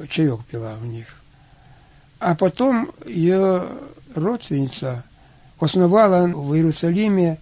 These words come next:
монастырь женский. Так что попала она в Иерусалим. И она проживала в Иерусалиме. Маргарита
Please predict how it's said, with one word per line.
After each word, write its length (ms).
монастырь 720
женский. 500
Так 180
что 140
попала 480
она 180
в 40
Иерусалим. 640
И 80
она 220
проживала 540
в 60
Иерусалиме. 720
Маргарита 560